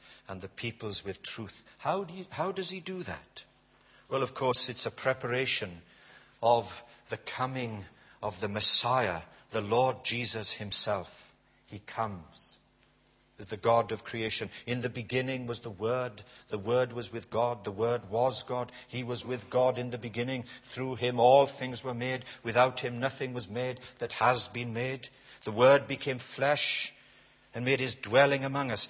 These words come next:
And we've seen his glory. We've experienced his goodness, grace upon grace,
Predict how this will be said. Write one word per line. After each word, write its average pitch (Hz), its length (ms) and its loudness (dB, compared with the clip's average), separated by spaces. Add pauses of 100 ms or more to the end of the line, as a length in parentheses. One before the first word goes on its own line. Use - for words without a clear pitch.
(120)
And 117 120 -4
we've 117 140 -2
seen 156 320 2
his 147 380 0 (340)
glory. 131 720 6 (300)
We've 120 120 -4
experienced 156 720 0
his 156 320 2 (340)
goodness, 147 720 0 (380)
grace 160 580 10 (260)
upon 143 360 4
grace, 131 640 6